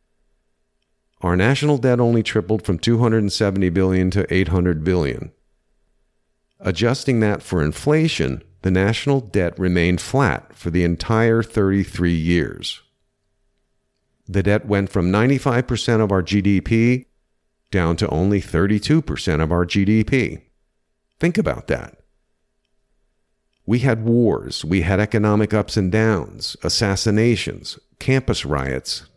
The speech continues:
disease outbreaks, the entire civil rights movement, all kinds of upheaval. And we didn't have to raise our national debt much at all.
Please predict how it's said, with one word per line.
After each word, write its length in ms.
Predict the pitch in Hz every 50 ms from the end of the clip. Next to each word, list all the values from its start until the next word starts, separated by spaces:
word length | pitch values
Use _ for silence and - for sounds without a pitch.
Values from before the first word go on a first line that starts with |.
| _ _ _
disease 460 | - 117 110 113 139 160 165 147 95
outbreaks, 640 | 95 76 67 69 - - 76 69 69 67 - - - _ _ _ _ _ _ _ _ _ _ _
the 140 | - 113 120
entire 480 | 120 120 110 - 139 139 147 147 139 135
civil 340 | - - 151 135 135 135
rights 340 | 127 131 135 139 131 - -
movement, 440 | 92 85 76 67 58 67 64 58 - _ _ _ _ _ _ _ _ _ _ _ _ _ _ _
all 200 | - 90 90 98
kinds 360 | - - 113 107 113 117 107
of 120 | 123 113 117
upheaval. 640 | 117 117 - - 160 165 156 - 67 60 - - _ _ _ _ _ _ _ _ _ _ _ _ _ _ _ _ _ _ _ _
And 220 | - 92 92 98 104
we 140 | 123 156
didn't 220 | 156 170 160 151 143
have 260 | 127 139 123 120 -
to 100 | - 107
raise 300 | 101 107 110 110 107 101
our 100 | 98 90
national 520 | 95 95 92 98 104 98 - 107 104 98
debt 300 | 92 90 104 98 90 -
much 280 | 92 95 92 92 - -
at 100 | 85 85
all. 380 | 104 113 80 52 - - -